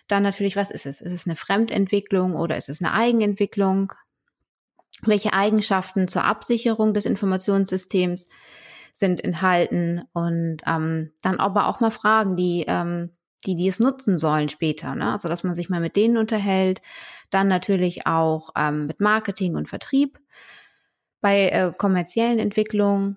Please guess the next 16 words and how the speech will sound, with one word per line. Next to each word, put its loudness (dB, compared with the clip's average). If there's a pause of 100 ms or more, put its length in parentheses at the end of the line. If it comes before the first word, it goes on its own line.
(140)
und, 2
ähm, 0 (160)
dass -2
man 0
sich -2
auch -2
mal -2
mit -2
der 2
I-T-Abteilung 0
und -4
dem -2
Support -2
unterhält, -8
ne? -2
Dann, -4